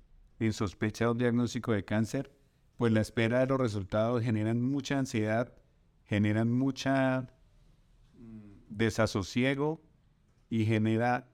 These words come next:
<clears throat> muchas, muchas preguntas y muchos cuestionamientos porque,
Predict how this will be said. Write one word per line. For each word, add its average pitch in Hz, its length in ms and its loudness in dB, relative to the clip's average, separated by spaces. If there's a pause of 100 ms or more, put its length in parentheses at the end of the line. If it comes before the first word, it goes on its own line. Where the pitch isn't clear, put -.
<clears throat> 147 260 -4
muchas, 120 800 -2 (1500)
muchas 110 540 0
preguntas 110 920 -2
y 113 200 0
muchos 104 440 -2
cuestionamientos 104 960 -2
porque, 104 520 -4